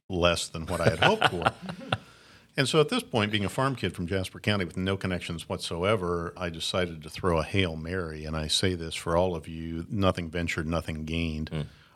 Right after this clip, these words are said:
Speaker 1: The only connection I could find to the White House was that the chief of staff, Howard Baker, the former senator
Speaker 2: Mm-hmm.
Speaker 1: from Tennessee, was an alumni of the national fraternity that I was affiliated with.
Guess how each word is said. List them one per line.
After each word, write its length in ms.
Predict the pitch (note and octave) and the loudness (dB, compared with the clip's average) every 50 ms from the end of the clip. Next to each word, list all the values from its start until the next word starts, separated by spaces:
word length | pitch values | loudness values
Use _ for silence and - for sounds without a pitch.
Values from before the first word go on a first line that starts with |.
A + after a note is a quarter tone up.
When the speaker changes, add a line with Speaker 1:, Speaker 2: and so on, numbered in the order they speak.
| - | -4
Speaker 1:
The 160 | - F#2 F#2 G#2+ | 0 2 2 4
only 320 | A#2 A#2 A#2 A2+ A2 F#2 | 4 4 4 4 4 2
connection 440 | - G2+ F#2 F2 F2 - - F2+ E2+ | 2 0 -2 -2 -2 -2 -4 -2 0
I 140 | F2 G2 F#2+ | 0 0 0
could 160 | - E2 - | -2 -8 -8
find 220 | - E2+ D#2+ D#2 | -6 -6 -6 -6
to 40 | D#2 | -8
the 40 | D2 | -4
White 280 | - F2+ E2+ E2 D#2 - | 0 0 0 0 0 -6
House 520 | - E2 D#2+ D#2+ D#2 D#2 - - - - | -8 -8 -6 -6 -6 -6 -6 -8 -6 -4
was 360 | F2+ D#2+ D#2+ D#2+ D#2 D2+ - | -2 0 2 2 0 0 -2
that 400 | E2+ D#2+ D#2 E2 D#2+ D#2 - - | -2 -2 0 0 0 -2 -2 -4
the 180 | - E2 D#2+ D#2 | -6 -6 -4 -4
chief 300 | - - G#2+ G2 - - | -4 -2 -2 -2 -2 -4
of 80 | D2 - | -4 -2
staff, 500 | - - - F2 E2+ E2 D#2+ D#2 D#2 - - | -2 0 0 -2 -2 -2 -4 -6 -8 -8 -4
Howard 320 | F#2 F2+ F2 E2+ D2+ D2 D2+ | -2 -2 -2 -2 -4 -6 -6
Baker, 480 | D#2+ E2+ E2+ E2 - - D#2 D2+ D2+ | -6 -6 -6 -6 -6 -6 -4 -4 -4
the 180 | D2+ D2+ D2 D2+ | -4 -4 -6 -6
former 340 | - - F2 D#2 D#2 D2+ D2 | -2 -2 -2 -2 -2 -2 -2
senator 420 | - - G2 F#2+ F2+ D2+ D2 D2+ | 0 2 2 2 2 0 -2 -4
Speaker 2:
Mm-hmm. 80 | D2+ C#2 | -4 -4
Speaker 1:
from 140 | D2 F2 D2+ | -4 -6 -6
Tennessee, 760 | - - F2 D#2 D2+ - - - A2 G#2 G2 F2+ E2 E2 - - - - - - - - - | -6 -6 -8 -4 -2 -2 -2 0 0 -2 -2 -2 -4 -6 -10 -14 -20 -20 -20 -20 -20 -14 -6
was 200 | - F2 E2 D#2 | -2 0 0 0
an 80 | D#2+ D#2 | 0 -2
alumni 580 | C#2+ D2+ D#2 E2 F#2+ G2+ F2+ D#2+ D#2 D#2 D#2 D#2 | -2 0 0 2 4 2 2 0 -2 -4 -6 -6
of 140 | D#2 D2 | -6 -6
the 80 | D#2 D#2 | -6 -4
national 440 | D#2+ D#2+ D#2+ D#2+ - - - D#2+ D2 | -2 0 0 0 0 -2 -4 -4 -4
fraternity 560 | - - - - A#2+ A2 F#2+ D#2+ D2 D2+ D2+ | -6 -8 -4 0 2 2 2 2 0 -2 -4
that 180 | C#2+ D2 D2 D2+ | -4 -4 -2 -2
I 80 | D#2 D2+ | -2 -2
was 180 | D2+ D2+ - | -2 -4 -6
affiliated 600 | D#2+ - - F#2 D#2 D#2 D2+ D2+ D2+ D2+ D2 C#2 D#2 | -4 -2 -2 -2 0 0 -2 -4 -4 -6 -8 -8 -8
with. 360 | D2 C#2+ C#2 D2+ - - | -8 -8 -8 -10 -10 -14